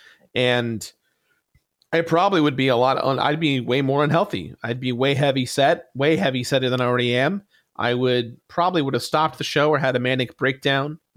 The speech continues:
but I've been lucky to have the support system that is my, my, my team. People don't know this, but there are, uh, people who pay attention might know this, but people, most people don't. Uh, we run a, I have a company of twenty people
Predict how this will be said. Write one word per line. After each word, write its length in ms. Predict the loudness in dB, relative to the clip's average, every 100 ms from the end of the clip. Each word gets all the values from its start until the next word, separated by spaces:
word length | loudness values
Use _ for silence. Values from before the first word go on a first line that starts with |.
| -4
but 180 | 0
I've 200 | 2 0
been 200 | -2 -2
lucky 320 | 0 0 -2 -2
to 100 | 0
have 280 | 0 -2
the 80 | -4
support 440 | -8 -8 -2 -2 -2
system 280 | -8 -6
that 140 | -4 -2
is 160 | -2
my, 160 | -4 -10 _
my, 200 | -8 -8 -8 -14
my 160 | -8 -8
team. 440 | -4 -4 -4 -6 -14 _ -20 -18 -6
People 180 | -2
don't 160 | 0 0
know 160 | 2 2
this, 220 | 0 0
but 260 | -2 -2
there 260 | -2 -2 -2 -2
are, 420 | 0 0 -2 -8 _ -6
uh, 80 | -6 -8 _ _ _ -6
people 240 | -2 2
who 120 | 2
pay 180 | 2 2
attention 400 | 2 0 0 -2
might 200 | -2 -2
know 120 | -4
this, 260 | -4 -8 -8
but 140 | -6
people, 360 | -6 -6 -4 -4
most 200 | -4 -4
people 260 | -4 -6
don't. 380 | -2 0 0 -4 _ _ -20 _
Uh, 320 | -2 2 2 2
we 120 | 0
run 140 | 0 0
a, 100 | -4 -4
I 120 | -2
have 100 | 0
a 40 | 0
company 320 | -2 0 0
of 80 | -2
twenty 280 | -2 -2
people 440 | -2 -4 -4 -6